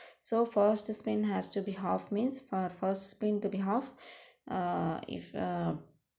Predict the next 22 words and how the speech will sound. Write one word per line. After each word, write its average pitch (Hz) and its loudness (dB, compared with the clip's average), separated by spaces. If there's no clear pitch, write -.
that 190 2
means 247 4
its 190 -4
energy 196 4
is 208 4
minus 175 -2
mu 170 2
H. 170 -4
So 269 -2
this 190 0
is 202 -2
the 214 2
energy. 165 -2
So - 0
first 233 2
particle's, 196 2
uh, 160 2
spin 190 0
is 190 0
half 156 -2
like 160 0
that. 151 -2